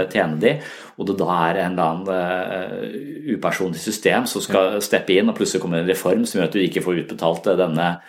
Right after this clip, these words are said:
Speaker 1: eh, månedens, eh, sum, for eksempel, så, så er ikke det bare litt stress for folk. Det er liksom sånn dødsangst, tenker jeg. Du, du rører ved bære-, bærebjelken i det som er,
Speaker 2: Yes.
Speaker 1: er livet vårt.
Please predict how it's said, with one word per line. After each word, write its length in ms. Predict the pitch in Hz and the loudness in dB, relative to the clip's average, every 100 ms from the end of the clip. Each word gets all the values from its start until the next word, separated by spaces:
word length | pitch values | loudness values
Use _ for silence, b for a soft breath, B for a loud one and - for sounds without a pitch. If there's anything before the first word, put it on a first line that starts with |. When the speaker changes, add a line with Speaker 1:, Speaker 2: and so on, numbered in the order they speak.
| B B B | B B B
Speaker 1:
eh, 140 | 95 92 | 0 2
månedens, 600 | 92 82 - 90 - - | 2 -2 -4 -6 -4 -2
eh, 960 | 87 82 85 90 85 87 87 87 - - - _ - - - - | 0 2 2 0 -2 -4 -6 -8 -12 -14 -20 _ -20 -20 -20 -10
sum, 380 | - - 131 147 | -2 2 2 2
for 80 | 139 | 2
eksempel, 340 | 135 127 151 | 2 0 0
så, 180 | 147 - B B | 0 0 B B
så 120 | - 104 | 0 0
er 60 | |
ikke 100 | - | 2
det 100 | 127 117 | 2 4
bare 200 | 95 107 | 2 2
litt 200 | 107 110 | 2 0
stress 320 | - 85 - | -2 -2 -4
for 100 | 110 | -4
folk. 200 | 131 135 | -4 0
Det 80 | 101 | 0
er 60 | |
liksom 140 | 101 95 | 0 -4
sånn 160 | 101 101 | -8 -6
dødsangst, 600 | 92 - - 117 135 - | -8 -6 -4 -4 -4 -2
tenker 260 | 101 92 95 | -2 0 -2
jeg. 160 | 110 | -2
Du, 80 | 101 | -4
du 200 | 104 101 107 107 104 | -4 -2 0 2 4
rører 340 | 117 92 78 95 98 | 4 4 2 0 0
ved 120 | 95 | 2
bære-, 500 | 104 98 85 73 80 92 | 2 0 -2 -4 -6 -2
bærebjelken 760 | 98 90 76 76 78 - 101 95 | -2 -2 -6 -4 -6 -6 -8 -2
i 40 | |
det 140 | 78 73 | -2 -2
som 120 | 85 | -2
er, 180 | 80 - | -4 -6
Speaker 2:
Yes. 360 | - - - - | -12 -12 -14 -12
Speaker 1:
er 180 | 208 104 | -8 -4
livet 340 | 92 87 82 95 | -2 -2 -2 -4
vårt. 220 | 135 | -4